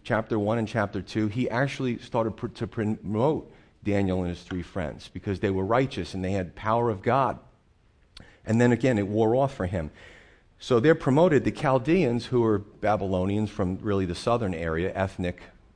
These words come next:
Chaldeans, they don't like the Jews. They don't like that they're getting ahead, uh, of the ethnic Babylonians. So he says, he says, <laughs> "There are certain Jew-, Jews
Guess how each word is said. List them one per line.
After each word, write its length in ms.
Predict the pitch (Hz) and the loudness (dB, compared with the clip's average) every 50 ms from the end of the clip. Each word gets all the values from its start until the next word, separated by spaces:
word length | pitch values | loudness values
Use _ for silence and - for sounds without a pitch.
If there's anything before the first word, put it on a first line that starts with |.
| _ _ _ - - | _ _ _ -20 -14
Chaldeans, 640 | - 104 95 85 90 82 85 85 82 85 95 98 87 92 | -8 -6 -4 -4 -4 -4 -4 -2 -2 -2 -4 -4 -2 0
they 140 | 123 131 156 | 2 2 4
don't 180 | 170 165 - | 4 2 2
like 240 | - 135 160 165 - | 0 0 -2 -2 -2
the 100 | - 113 | -6 -6
Jews. 420 | 95 92 85 82 80 85 - - - - - | -4 -4 -4 -4 -4 -6 -10 -16 -20 -10 -6
They 120 | 92 98 | -4 -2
don't 220 | 107 123 - - | 0 -2 -2 -2
like 260 | 117 120 131 143 135 - | 0 2 2 0 0 -2
that 180 | 101 90 - - | -4 -4 -2 -2
they're 180 | 101 92 92 | 0 0 -2
getting 400 | 92 95 107 101 101 104 101 90 | -2 -2 -2 0 0 0 0 -2
ahead, 420 | 87 82 - 127 123 107 90 82 - - - - _ _ _ _ _ _ _ - _ | -2 -2 0 0 0 0 0 -4 -8 -14 -20 -20 _ _ _ _ _ _ _ -16 _
uh, 320 | - 92 87 85 85 85 - - | -6 -4 -2 -2 -2 -4 -2 -2
of 280 | 92 90 85 85 87 - | -4 -4 -4 -6 -6 -6
the 180 | 95 95 - | -6 -2 0
ethnic 440 | 101 98 98 - - 104 92 85 - - - - _ - | 0 -2 -2 -2 -2 -2 -2 -4 -4 -10 -18 -20 _ -8
Babylonians. 840 | 92 85 80 - 90 95 110 135 139 117 92 - - 85 - - - - - - - - - - - _ | -6 -6 -4 -4 0 2 2 4 4 2 2 0 -4 -8 -14 -18 -20 -20 -20 -20 -20 -20 -20 -20 -20 _
So 220 | - - 120 110 107 | -2 2 4 4 4
he 160 | 120 127 117 | 4 2 -2
says, 640 | - - 151 151 143 127 117 110 107 - - - - - _ _ _ _ _ _ _ _ _ _ _ _ _ _ _ _ _ | 0 2 2 4 4 4 2 0 -2 -4 -10 -14 -16 -20 _ _ _ _ _ _ _ _ _ _ _ _ _ _ _ _ _
he 120 | - 117 | -6 -4
says, 360 | - - 135 123 113 120 - - 110 117 123 139 123 | 2 4 4 6 4 2 -2 -6 -6 -2 2 4 2
<laughs> 280 | 101 - - - - - | 2 2 -4 -16 -2 2
"There 120 | 127 127 | 4 4
are 40 | 131 | 4
certain 320 | - - 165 170 160 156 | 4 2 2 2 4 2
Jew-, 280 | 127 135 147 143 143 135 | 2 2 2 2 2 2
Jews 420 | - - 104 139 151 139 120 - | -2 -2 -2 0 0 0 -2 -4